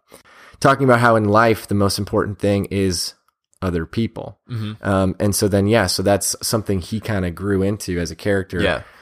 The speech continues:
Speaker 1: And it was kinda faced with wondering, at least as a viewer, I'm watching it and wondering, "Okay, well, where is he now?"
Speaker 2: Yeah.
Speaker 1: As he goes to that woman's house and she's, she's been lying to him. Well, not
Speaker 2: Right.
Speaker 1: even lying to him, but keeping that from him.
Speaker 2: Right. Yeah, I think, no, that was a great,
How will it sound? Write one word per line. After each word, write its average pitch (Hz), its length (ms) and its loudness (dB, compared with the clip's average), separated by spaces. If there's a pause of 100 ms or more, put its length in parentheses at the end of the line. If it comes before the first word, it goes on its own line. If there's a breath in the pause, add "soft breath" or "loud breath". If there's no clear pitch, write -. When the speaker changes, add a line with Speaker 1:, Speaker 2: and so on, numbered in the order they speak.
(180 loud breath)
Speaker 1:
And 107 240 4
it 104 40 4
was 104 240 4
kinda 107 280 2
faced 113 400 2
with 104 180 -2
wondering, 98 640 0
at 101 160 0
least 104 220 0
as 95 160 2
a 87 40 -4
viewer, 101 400 2
I'm 92 140 0
watching 95 320 -4
it 90 140 -6
and 101 120 -8
wondering, 90 420 0 (200 soft breath)
"Okay, 95 160 -2
well, 92 160 0
where 101 160 2
is 95 120 -2
he 90 60 -4
now?" 90 360 -6 (200)
Speaker 2:
Yeah. 107 140 0
Speaker 1:
As 87 80 2
he 110 80 4
goes 101 260 2
to - 60 -6
that 92 160 2
woman's 98 240 -4
house 95 240 -2
and 90 80 -10
she's, - 340 -8 (380 soft breath)
she's 110 160 -2
been 90 160 -2
lying 104 320 0
to 80 140 -12
him. 85 240 -12
Well, 156 100 0
not 196 120 2
Speaker 2:
Right. 190 80 4
Speaker 1:
even 131 140 2
lying 127 220 2
to 104 60 -4
him, 95 100 -2
but 92 120 -6
keeping 117 280 -2
that 90 160 -6
from 80 160 -14
him. 95 220 -14
Speaker 2:
Right. 92 260 -4 (480 soft breath)
Yeah, 170 240 2
I 127 80 4
think, 127 220 -4
no, 123 180 4
that 104 140 4
was 107 180 0
a 110 60 -2
great, 95 420 -2